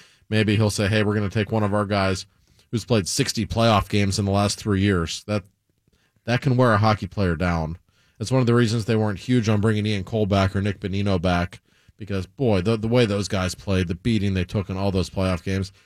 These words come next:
they felt like they were guys who wouldn't age very well. So,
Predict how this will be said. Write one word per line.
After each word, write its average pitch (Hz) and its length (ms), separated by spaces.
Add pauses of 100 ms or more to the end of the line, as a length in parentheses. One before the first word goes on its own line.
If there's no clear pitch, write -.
(120)
they 110 100
felt 123 220
like 110 140
they 110 100
were 107 100
guys 104 220
who 120 80
wouldn't 120 200
age 127 180
very 87 220
well. 78 200
So, 87 280